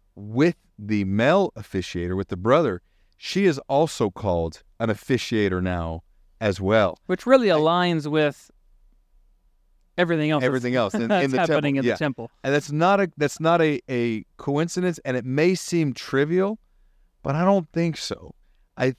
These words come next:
Speaker 1: think it's really
Speaker 2: It's showing direction.
Speaker 1: Yes, it is showing direction and a, a completion of, or a fulfillment of, ultimately what the Lord wants us to be thinking about, that both men and women in the most sacred places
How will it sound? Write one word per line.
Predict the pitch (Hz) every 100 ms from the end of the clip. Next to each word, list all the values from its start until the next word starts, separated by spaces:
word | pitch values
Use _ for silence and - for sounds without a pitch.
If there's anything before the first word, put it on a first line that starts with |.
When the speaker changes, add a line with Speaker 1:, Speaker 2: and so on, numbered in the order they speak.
| -
Speaker 1:
think | 180 196 160
it's | 139 -
really | 127 127 151 135 107 98 92 -
Speaker 2:
It's | 151
showing | - 170 160 165
direction. | 147 147 147 - 131
Speaker 1:
Yes, | 135 131 101 - -
it | 127
is | 127 120
showing | - 151 175 160
direction | 147 131 127 - 131 123
and | 127 113 110 -
a, | 120 107 104 -
a | 113 107 101 98 -
completion | - 113 - 151 160 127 104
of, | 92 92
or | 98
a |
fulfillment | 92 107 - - 156 151 110
of, | 98 95 _ _ _ -
ultimately | 151 156 165 160 139 143
what | 117 113 123 151
the | 143
Lord | 123 110 113 104
wants | 110 110 -
us | 120
to | 147
be | 147 -
thinking | 165 180 190 175
about, | 104 87 - - _ _ _ -
that | 123 127
both | 110 110 131 160 165 -
men | 120 131 147 175 175 -
and | 151 151 143
women | 160 147 101 98 -
in | 160 170 185
the | 185
most | 165 165 190 180
sacred | - 180 175 - 160 -
places | 151 143 101 85